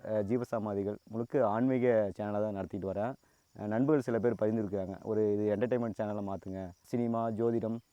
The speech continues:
அது மாதிரி கமர்ஷியல் ஆஸ்பெக்டா கொண்டு போங்கன்னு" சொல்றாங்க. எனக்கு இருந்தாலும் இந்த வழியே பயணிக்கலாம், அஹ், இதுலயே நிறைய இன்னும் பயணம் பண்ணலாம் அப்படின்னு ஒரு ஆர்வங்க. அ-, அதை நோக்கி தான் பயணிச்சிட்டு இருக்கேன். அஹ், சின்ன விதையா தான் நான் இதை ஆரம்பிச்சேங்க. இப்ப என், என் பின்னாடி ஒரு நண்பர்கள் குழுவும் சேர்ந்து இயங்கிட்டு இருக்காங்க.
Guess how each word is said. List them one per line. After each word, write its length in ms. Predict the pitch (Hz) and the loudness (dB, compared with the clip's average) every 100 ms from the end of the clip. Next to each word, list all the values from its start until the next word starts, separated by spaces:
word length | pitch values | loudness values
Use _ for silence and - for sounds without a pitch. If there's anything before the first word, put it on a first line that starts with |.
| _ _ _ | _ _ _
அது 100 | 110 | -2
மாதிரி 120 | 123 127 | 0 2
கமர்ஷியல் 440 | 117 117 - 135 | 2 2 2 4
ஆஸ்பெக்டா 400 | 113 - 104 117 | 4 2 0 0
கொண்டு 220 | 113 110 | 2 0
போங்கன்னு" 280 | 104 104 98 | 0 -2 -2
சொல்றாங்க. 320 | 101 95 98 110 - - | -4 -4 -6 -8 -12 -8
எனக்கு 280 | 107 110 113 | -4 -2 0
இருந்தாலும் 540 | 120 143 143 113 104 | 4 4 4 0 0
இந்த 200 | 117 127 | 2 6
வழியே 320 | 131 135 147 131 | 6 6 6 4
பயணிக்கலாம், 540 | 113 113 101 104 98 _ _ _ _ - | 2 0 0 -2 -2 _ _ _ _ -6
அஹ், 160 | 104 | -2
இதுலயே 280 | 110 135 151 | 2 4 6
நிறைய 220 | 123 123 | 6 4
இன்னும் 180 | 120 127 | 4 2
பயணம் 280 | 110 113 104 | 0 0 -2
பண்ணலாம் 320 | 101 98 92 | -4 -6 -8
அப்படின்னு 220 | 95 107 | -6 -4
ஒரு 160 | 104 95 | -2 -4
ஆர்வங்க. 420 | 92 95 92 95 - - | -4 -6 -6 -8 -12 -10
அ-, 160 | 104 98 | -8 -4
அதை 160 | 107 | -2
நோக்கி 200 | 110 101 | -2 -2
தான் 160 | 110 101 | -2 -2
பயணிச்சிட்டு 340 | 95 90 87 | -6 -6 -10
இருக்கேன். 240 | 92 101 - _ _ _ _ | -10 -12 -14 _ _ _ _
அஹ், 160 | 104 107 | -8 -6
சின்ன 280 | - 156 170 | -2 2 4
விதையா 320 | 123 127 135 | 6 6 6
தான் 120 | 135 | 6
நான் 100 | 131 | 2
இதை 120 | 104 98 | 0 0
ஆரம்பிச்சேங்க. 600 | 101 95 95 95 110 110 | -2 -4 -8 -8 -8 -10
இப்ப 300 | - 113 104 | -4 -2 0
என், 240 | 107 110 | -2 -4
என் 140 | 110 | -4
பின்னாடி 260 | 104 127 135 | -2 0 2
ஒரு 160 | 117 107 | 2 0
நண்பர்கள் 360 | 107 120 120 | 2 2 0
குழுவும் 220 | 113 113 | -2 -4
சேர்ந்து 280 | 117 117 117 | -2 -2 0
இயங்கிட்டு 260 | 104 95 90 | -2 -4 -6
இருக்காங்க. 280 | 95 92 | -8 -8